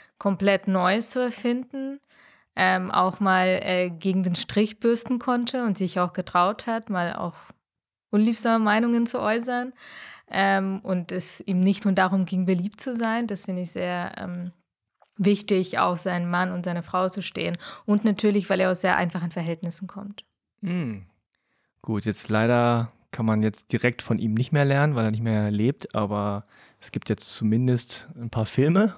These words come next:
Speaker 2: glaub ich, und, äh, genügend Material wahrscheinlich.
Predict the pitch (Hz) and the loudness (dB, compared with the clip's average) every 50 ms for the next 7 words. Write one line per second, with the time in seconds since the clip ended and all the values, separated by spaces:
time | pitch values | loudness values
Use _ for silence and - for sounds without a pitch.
0 | - - - 147 147 160 170 185 190 - - - _ _ _ - - - - - | -10 -8 -4 -2 -2 0 0 0 -2 -2 -4 -18 _ _ _ -20 -20 -20 -20 -20
1 | - - - - _ _ - 110 - - 110 107 110 113 110 - 107 101 104 104 | -20 -20 -20 -20 _ _ -20 -14 -8 -4 -2 0 0 0 -2 -2 -4 -4 -2 -4
2 | 104 104 107 104 107 107 107 104 101 98 - 95 95 92 92 92 92 92 - - | -2 -2 -2 0 0 0 0 -2 -4 -4 -4 -4 -4 -4 -4 -4 -6 -8 -10 -10
3 | 92 90 85 95 92 - - - - | -10 -10 -10 -12 -14 -14 -16 -20 -20